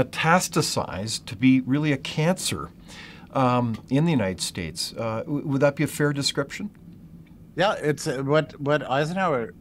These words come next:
Speaker 2: condemned as the military-industrial complex has come home, and now it's running basically everything. It's running your social media accounts.
Speaker 1: Mm-hmm.
Speaker 2: It's controlling their, the search engines that you use. Uh, it's spying on your email. Uh,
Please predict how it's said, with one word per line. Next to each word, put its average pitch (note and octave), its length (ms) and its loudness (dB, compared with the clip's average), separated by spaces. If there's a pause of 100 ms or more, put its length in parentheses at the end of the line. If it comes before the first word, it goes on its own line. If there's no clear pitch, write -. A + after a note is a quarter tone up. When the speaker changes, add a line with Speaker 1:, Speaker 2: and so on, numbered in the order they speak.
(120)
Speaker 2:
condemned C3+ 420 -2
as A2 100 -10
the G#2+ 60 -8
military-industrial G#2+ 1080 -6
complex A2+ 520 -6
has A2+ 120 -10
come F3 240 2
home, C#3+ 320 2 (480)
and C#3 160 2
now C3+ 220 6
it's C3+ 220 0
running A#2+ 440 -2
basically A2 400 -6
everything. E2+ 360 -8
It's F2 180 -14
running C3+ 220 2
your A#2+ 100 0
social C3 360 -4
media G3+ 340 4
accounts. D#3+ 640 0
Speaker 1:
Mm-hmm. F#2+ 280 -4 (560)
Speaker 2:
It's B2+ 340 -6
controlling B2+ 500 0
their, G2+ 180 0 (160)
the G2 240 -12
search - 380 0
engines C#3 400 0
that B2+ 240 -4
you B2 80 -2
use. A2 540 -2 (840)
Uh, A2+ 320 0 (220)
it's A#2 160 -8
spying B2 400 2
on G#2+ 120 0
your F#2 120 -4
email. A#2 760 -2 (400)
Uh, G#2 260 -2